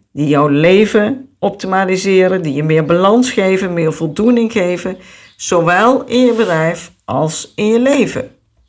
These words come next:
Nou, en ten tweede, zorg voor focus op datgene wat het verschil maakt in je business en voor jou in je leven.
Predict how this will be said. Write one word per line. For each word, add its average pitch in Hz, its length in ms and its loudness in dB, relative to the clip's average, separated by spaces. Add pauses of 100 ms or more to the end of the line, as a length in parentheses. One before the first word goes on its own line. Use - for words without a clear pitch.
(760)
Nou, - 200 -2
en 220 160 0
ten 220 200 -4
tweede, 277 640 0 (240)
zorg 226 680 -2
voor 175 240 -4
focus 254 720 0
op 165 340 -10
datgene 196 760 0 (460)
wat 180 320 0
het - 160 -4
verschil 254 480 2
maakt 180 500 -2 (400)
in 147 160 -4
je 147 80 -2
business 190 840 -6
en 147 540 -4
voor - 280 -8
jou 160 500 0
in 180 180 -8
je 170 140 0
leven. 131 460 -4